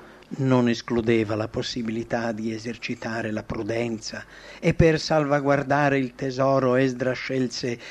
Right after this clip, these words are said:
dodici tra i capi dei sacerdoti, uomini di fiducia, e pesò davanti a loro l'argento, l'oro e gli oggetti che il re,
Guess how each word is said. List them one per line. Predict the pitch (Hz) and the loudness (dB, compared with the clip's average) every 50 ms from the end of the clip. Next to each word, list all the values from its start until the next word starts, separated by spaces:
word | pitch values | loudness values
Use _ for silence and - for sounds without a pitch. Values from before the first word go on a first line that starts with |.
| - - | -18 -16
dodici | - 113 110 120 160 202 220 208 196 220 208 - - 208 202 190 | -12 -6 4 6 8 8 8 6 4 0 0 0 0 -2 -2 0
tra | - 190 196 | 2 2 4
i | 190 190 190 180 | 6 6 4 2
capi | - 190 185 170 151 - - 135 120 | 0 0 2 2 2 2 0 0 0
dei | 127 123 123 | 2 0 0
sacerdoti, | 123 - 131 127 - - 131 120 117 120 127 123 123 120 - - 117 110 - - - - - | -2 -2 -4 -4 -2 -2 -2 -2 0 0 0 0 -2 -2 -4 -8 -8 -10 -10 -16 -20 -16 -6
uomini | - 143 180 240 240 247 240 226 226 233 240 214 | 2 6 8 8 10 10 8 8 8 8 8 8
di | 202 233 | 6 4
fiducia, | 214 - 240 233 190 208 196 175 160 131 - - 131 120 110 - - - - - - | 4 4 0 0 2 4 4 4 2 2 0 -2 -2 -2 -2 -8 -16 -20 -20 -20 -12
e | - - 175 | -2 -2 -2
pesò | 170 - - - 170 170 156 147 147 165 156 139 127 110 - - - - - - - - | -2 -2 0 2 2 2 4 4 6 8 8 8 6 4 2 -6 -16 -20 -20 -20 -14 -6
davanti | - 135 127 113 120 147 185 196 185 175 170 - - 165 | -2 0 0 4 4 6 6 6 4 2 0 0 2 4
a | 151 147 | 4 4
loro | 156 170 202 233 240 233 220 233 220 214 - - - - - - | 4 2 2 2 4 4 2 2 0 -2 -6 -12 -20 -20 -10 -2
l'argento, | 156 147 139 131 127 123 117 131 143 180 208 208 208 202 - - - 180 180 185 196 - - | 0 0 0 0 -2 -2 0 2 4 4 4 4 2 -2 -4 -6 -6 -4 -4 -4 -8 -10 -10
l'oro | - 117 113 123 143 170 165 156 156 151 156 156 160 - - - - | -8 -2 4 6 6 6 6 6 2 0 -2 -2 -4 -10 -18 -20 -8
e | - - | -4 -4
gli | 135 131 131 139 | -2 2 2 2
oggetti | 139 131 117 131 123 120 120 - - - 120 113 | 2 2 2 0 0 0 0 -4 -4 -6 -6 -4
che | - 131 | -2 0
il | 135 135 135 127 | 0 2 2 0
re, | 123 123 117 110 | 0 0 -2 -2